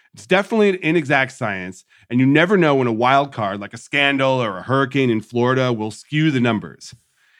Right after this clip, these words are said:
In recent years, the pandemic and its aftermath has thrown a big wrench into the tracking machine, with certain audience just no longer showing up, other audiences returning to theaters in surprising numbers, but only for certain titles. This is all a big business.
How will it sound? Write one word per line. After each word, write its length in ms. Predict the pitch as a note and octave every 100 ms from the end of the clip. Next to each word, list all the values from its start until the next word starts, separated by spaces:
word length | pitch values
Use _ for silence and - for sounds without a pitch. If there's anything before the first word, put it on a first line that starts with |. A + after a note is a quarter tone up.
| -
In 120 | C3+
recent 280 | G#3+ G#3+ F#3
years, 400 | A#2+ A2 A#2+ - _ _
the 80 | C3
pandemic 640 | C3 D3 C3+ D3+ E3+ D#3+
and 160 | C#3+ C3+
its 100 | C3
aftermath 640 | B2+ B2+ - G#2 F#2 F#2+
has 180 | A2+ A2
thrown 280 | - C#3 C#3
a 100 | C3+
big 640 | C3 D3 D#3+ E3 D3 A#2
wrench 400 | A#2+ A2+ F#2 -
into 220 | - G2+
the 160 | G2+ G2+
tracking 480 | - A#2+ A2 G#2 F#2
machine, 440 | F2+ - F2 B1+ _ _ _ - -
with 80 | -
certain 260 | D#3+ D3+
audience 400 | C3 C#3+ C#3 B2+
just 220 | B2 A#2+
no 180 | G2+ G#2+
longer 380 | B2+ B2 B2 B2
showing 400 | G#2 B2 A#2+ A#2+
up, 280 | C3 F3 - _ _ _
other 220 | B2+ C#3+ C#3
audiences 500 | C#3 C#3 C3 C#3 G2+
returning 440 | G#2 - C#3 D3+
to 80 | C#3
theaters 440 | C3+ C#3 C#3+ C#3+
in 80 | A#2
surprising 540 | A2+ A2 G#2+ C#3 C#3
numbers, 400 | C#3 D3+ D#3+ E3+
but 140 | A2+ A2
only 280 | A2 C#3+ D3+
for 200 | C#3+ C#3
certain 440 | B2+ - D3+ D3+
titles. 560 | B2 C3 D3+ E3 E3 - _ _ _ _ -
This 160 | F#3
is 80 | A3+
all 160 | G#3+ G3
a 40 |
big 280 | D3+ D#3 B2+
business. 560 | B2+ B2 G2 C2 -